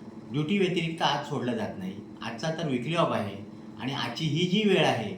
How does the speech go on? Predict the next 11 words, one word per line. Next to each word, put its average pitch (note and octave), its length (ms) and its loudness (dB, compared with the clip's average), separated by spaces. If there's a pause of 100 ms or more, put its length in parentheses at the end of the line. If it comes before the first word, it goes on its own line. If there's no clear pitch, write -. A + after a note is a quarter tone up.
(360)
ती E3 160 2
वेळ D#3 240 2
नाही C#3+ 320 4
आहे, G#2+ 260 -2 (340)
त्यामुळे E3 560 2 (220)
मी D#3+ 320 0
तुम्हाला D3+ 220 2
आज C#3 260 0
सोडू D#3 180 -2
शकत G#2+ 360 -4
नाही. G#2 120 -6